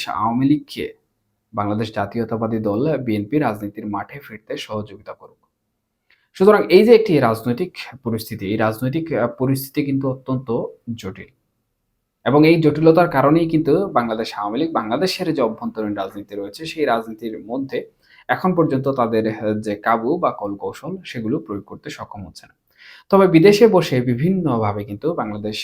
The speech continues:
আওয়ামী লীগের যে সভানেত্রী শেখ হাসিনা, তিনি কিন্তু নানা ধরনের দিক নির্দেশনা দিচ্ছেন।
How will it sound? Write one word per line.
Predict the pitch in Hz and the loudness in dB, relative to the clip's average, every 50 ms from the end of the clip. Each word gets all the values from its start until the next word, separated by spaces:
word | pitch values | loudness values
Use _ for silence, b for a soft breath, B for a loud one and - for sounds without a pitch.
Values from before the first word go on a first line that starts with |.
| - - 85 | -10 -10 -6
আওয়ামী | 85 98 107 113 117 127 135 | -2 0 0 2 2 0 0
লীগের | 143 139 - 185 123 120 - 127 131 | 0 0 2 2 2 0 -2 -4 -6
যে | 127 107 104 | -8 -8 -8
সভানেত্রী | - - 120 113 123 123 113 104 104 - - 160 175 | -6 -6 -4 -4 -2 -2 -2 -4 -6 -8 -10 -10 -10
শেখ | 160 - 123 110 107 | -10 -10 -10 -10 -10
হাসিনা, | 107 107 - - 101 110 160 - _ _ _ _ _ _ _ _ _ _ _ _ _ _ _ _ _ _ _ _ _ - | -10 -10 -12 -12 -12 -12 -12 -12 _ _ _ _ _ _ _ _ _ _ _ _ _ _ _ _ _ _ _ _ _ 2
তিনি | 202 208 | 4 6
কিন্তু | 208 190 165 156 160 165 | 6 6 6 6 4 4
নানা | 165 143 120 113 | 4 4 2 2
ধরনের | 107 107 110 110 117 151 180 175 | 2 0 0 0 0 0 0 0
দিক | 147 117 - - | -2 -6 -6 -4
নির্দেশনা | 107 101 101 107 - - 117 120 127 | -6 -4 -4 -6 -8 -8 -6 -6 -4
দিচ্ছেন। | 117 107 98 - - - - | -4 -6 -8 -10 -14 -20 -20